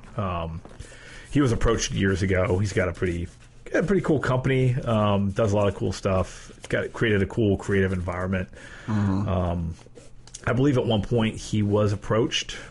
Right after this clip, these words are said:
Speaker 1: I don't know how serious the conversations were about doing a reality show, and he was like, "Nope." I, okay, like, I think to, like, you have to be, like, I think a lot of people that go on reality shows,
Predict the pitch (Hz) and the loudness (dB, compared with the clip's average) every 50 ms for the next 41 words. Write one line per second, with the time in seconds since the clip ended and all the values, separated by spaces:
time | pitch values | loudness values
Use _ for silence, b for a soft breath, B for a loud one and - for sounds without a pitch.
0 | B - - 120 101 104 107 107 95 110 117 113 95 - - - - 120 107 101 | B -6 -2 -2 0 0 0 0 2 2 4 2 2 2 0 -2 0 2 4 4
1 | 104 107 104 - - 101 - 110 95 92 92 - - 98 98 95 - 104 92 104 | 4 4 2 2 0 0 0 0 2 2 0 0 0 0 0 0 -2 -4 -2 0
2 | 104 101 101 95 95 92 95 - - 101 95 92 92 90 90 90 90 90 92 92 | 2 2 2 2 2 0 -2 -2 0 0 0 0 0 -2 -4 -4 -4 -2 -2 -2
3 | 92 92 - - 95 95 92 92 92 92 87 87 87 92 92 - 87 - 98 98 | -4 -4 -4 -2 -2 -2 -2 -4 -4 -6 -6 -6 -8 -8 -8 -8 -8 -8 -10 -12
4 | - - 87 - 92 87 - - - - - - - - - B B B B B | -14 -14 -14 -12 -12 -10 -8 -8 -8 -8 -10 -14 -20 -20 -20 B B B B B
5 | B B B B B B B - - - 101 - - - 104 104 - - 107 - | B B B B B B B -6 -4 -2 -2 -2 -4 -6 -8 -8 -8 -8 -2 0
6 | - 104 101 101 - - 110 104 107 104 - - 117 110 101 - - - 135 139 | 2 2 2 2 0 0 2 2 2 0 -2 -2 -2 -2 -2 -2 -2 0 0 0
7 | 135 - - - 131 117 113 - - 110 101 98 - - 113 113 127 131 131 123 | -2 -4 -2 -2 -2 -2 -2 -2 0 0 0 0 -2 -2 0 2 2 4 4 2
8 | 113 107 95 - - 107 92 87 - - 104 95 95 95 92 92 92 92 95 95 | 2 0 -2 -2 -2 -2 -2 -2 -2 0 2 2 2 2 2 0 0 0 -2 -2
9 | 92 92 B B B B B B B B B B B B B - 101 117 151 175 | -4 -4 B B B B B B B B B B B B B 0 0 2 2 2
10 | 135 127 123 117 120 - 135 117 104 101 87 101 98 92 95 95 95 92 92 92 | 2 2 2 2 2 2 2 2 2 2 2 2 4 4 4 4 4 4 2 2
11 | 87 85 85 87 87 87 90 87 87 - - 92 87 87 85 85 85 82 82 85 | 2 2 0 0 -2 -2 -2 -4 -4 -4 -4 -4 -2 -2 -2 -4 -4 -4 -4 -6
12 | 92 - - - | -8 -10 -12 -16